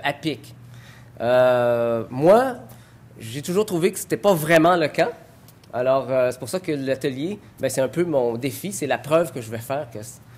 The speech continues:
c'est pas si pire que ça. OK ? Euh,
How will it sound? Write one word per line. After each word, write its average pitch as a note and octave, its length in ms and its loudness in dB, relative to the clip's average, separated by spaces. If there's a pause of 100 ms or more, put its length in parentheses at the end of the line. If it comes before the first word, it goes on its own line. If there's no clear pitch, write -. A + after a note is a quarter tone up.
(180)
c'est B2 180 -12
pas C#3+ 160 -6
si - 220 -12
pire D3 320 -6
que B2+ 100 -6
ça. - 220 -10 (380)
OK ? - 200 -10 (600)
Euh, D3+ 400 6